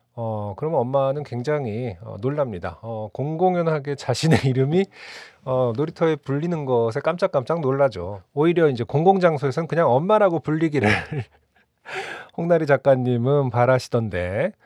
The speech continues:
어, 아무튼 코드님의 지적이 중요한 것 같습니다. 이름을 꼭 가르쳐 주는 것도 중요한 역할을 하겠네요. "엄마의 이름은 땡땡땡이야. 엄마 이름이 뭐라고?" 하면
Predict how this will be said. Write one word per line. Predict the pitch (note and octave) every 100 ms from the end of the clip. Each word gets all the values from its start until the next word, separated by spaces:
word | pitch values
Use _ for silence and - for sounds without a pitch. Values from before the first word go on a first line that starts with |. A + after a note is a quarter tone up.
| _ _ _ _
어, | A#2 A#2+ A#2+ A#2
아무튼 | B2+ D#3 F#3 F#3 F3+
코드님의 | - G#3+ A3+ G#3 G3 F#3+ F#3+ F#3 F3+ D3 B2 -
지적이 | - - C#3+ D#3+ D#3 D#3 D3+ C#3+ - - C3+ C#3 D3+ G#2 F#2
중요한 | - C#3 D3+ D#3+
것 | D#3
같습니다. | A2+ G2 C#3+ A#2+ G#2
이름을 | A#2 D3 C#3+
꼭 | C#3 C#3+ - _ _ -
가르쳐 | B2 B2+ - B2
주는 | C3 C3
것도 | A#2+ - G#2+
중요한 | - B2+ B2+ C3+
역할을 | G#2+ G2+ - A#2
하겠네요. | F3 G3 E3 F#2 E2 - _ _ _ - - _ _
"엄마의 | B2+ D#3+ F#3+ G3
이름은 | E3 F3 F#3+
땡땡땡이야. | F3+ F#3 G3 G3 F#3+ F3 C3 B2 D3
엄마 | G#2+ A#2 A#2+
이름이 | A2+ A#2
뭐라고?" | A#2 A2+ A2 G#2 G3+
하면 | - A#2+ E2+